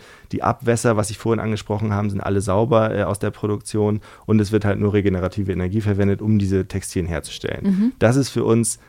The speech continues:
Speaker 1: Ende zu Ende gedacht und wenn wir das hinbekommen, dann haben wir das Ziel erreicht und dass alle Produkte bei uns, äh, Cradle to Cradle zertifiziert sind und wir behaupten können, okay, Runamics ist die erste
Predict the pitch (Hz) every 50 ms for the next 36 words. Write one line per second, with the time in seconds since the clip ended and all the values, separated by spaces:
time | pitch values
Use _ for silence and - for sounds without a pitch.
0 | _ _ - - 117 127 127 120 - - 95 120 139 135 123 117 120 117 113 -
1 | - - 104 104 104 107 104 101 101 98 120 131 139 - - - - 123 120 123
2 | 117 113 - 113 113 113 110 107 107 - - 107 104 101 107 104 98 - - 92
3 | 95 101 95 92 87 87 - - - 101 90 85 82 62 58 - - - - 87
4 | 87 92 90 - - - 110 120 120 120 - - 110 113 110 - - 101 98 95
5 | 95 95 98 101 101 - - 90 90 92 - - 104 95 92 - - - 104 101
6 | 101 98 - 95 92 92 90 - - 98 95 - 98 92 90 - - - - -
7 | - _ - - 95 90 90 82 85 82 92 - - - 95 - 92 90 85 85
8 | - 95 95 90 90 90 92 - - - - _ - 98 98 98 104 104 107 107
9 | 107 101 - 92 95 - - - 90 92 92 - - 92 92 92